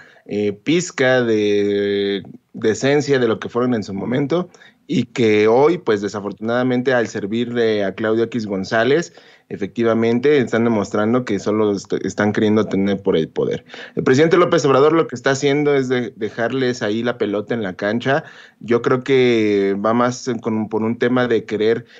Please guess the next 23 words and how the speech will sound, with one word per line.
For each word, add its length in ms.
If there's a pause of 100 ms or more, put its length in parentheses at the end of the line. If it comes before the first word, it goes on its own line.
(220)
que 300
entiendan 760
que, 580
eh, 300
la 100
transformación 500
del 120
país, 300
pues, 180
va 80
de 100
la 100
mano, 280
¿no? 220
Hay 100
que 100
recordar 440
que 100
la 100
filosofía 400
del 140
presidente 680
es 200